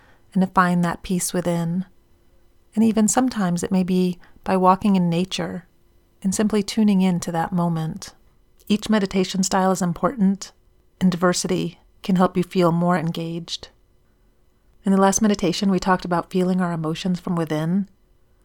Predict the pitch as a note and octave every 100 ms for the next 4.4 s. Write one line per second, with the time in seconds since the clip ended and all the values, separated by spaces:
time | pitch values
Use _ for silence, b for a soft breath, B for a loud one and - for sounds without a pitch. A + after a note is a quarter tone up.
0 | - F#3+ G#3+ G#3+ - G3 F3+ F3 G3 F3+
1 | E3+ F3+ E3+ F3 F3+ F3 F3 - - -
2 | - G3 - - F#3+ E3+ E3+ E3 E3 -
3 | - E3+ E3 - - - - F3 E3+ E3
4 | D#3 F3 -